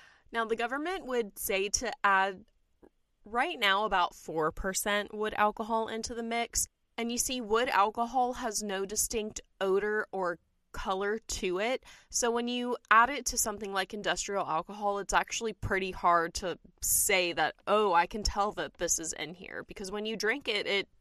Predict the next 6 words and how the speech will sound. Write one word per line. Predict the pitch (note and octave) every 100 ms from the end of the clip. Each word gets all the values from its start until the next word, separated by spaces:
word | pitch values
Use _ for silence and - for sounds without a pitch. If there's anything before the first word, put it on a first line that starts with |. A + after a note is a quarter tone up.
| -
tastes | - E4 -
exactly | A3+ F3 F3 G3+ F#3
like | D#3+ D#3+ - -
drinking | E3 F#3+ G#3+ D#3 D3
liquor | C#3+ D#3 C#3+
would. | D#3 C3